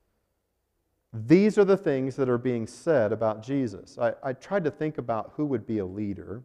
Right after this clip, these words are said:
that we might know, that we could relate to in this kind of time frame. So, regardless of what you think about this individual, it's gonna be someone that you know.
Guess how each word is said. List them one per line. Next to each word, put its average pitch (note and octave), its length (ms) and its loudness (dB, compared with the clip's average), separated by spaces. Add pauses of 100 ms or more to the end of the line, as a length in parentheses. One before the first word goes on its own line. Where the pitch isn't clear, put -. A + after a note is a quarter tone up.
(100)
that - 100 -14
we A2+ 120 -4
might G#2 280 -8
know, B2 540 -4 (1000)
that C3+ 140 -4
we D3 140 0
could C#3 240 -2 (240)
relate C#3 480 0
to A2 280 -4
in A#2+ 200 -6
this C3 320 -6 (120)
kind C3+ 220 -10
of A2 80 -10
time B2 300 -10
frame. - 220 -20 (1120)
So, E3 340 6 (160)
regardless G3 480 6
of E3+ 80 2
what F3+ 180 2
you E3+ 80 0
think F3+ 280 -2
about C#3+ 260 2
this C3+ 160 -2
individual, A#2+ 720 -4
it's - 200 -8
gonna E3 180 -2
be D#3+ 100 0
someone C#3+ 360 -6
that C3+ 120 -8
you C3 60 -6
know. C#3 340 -4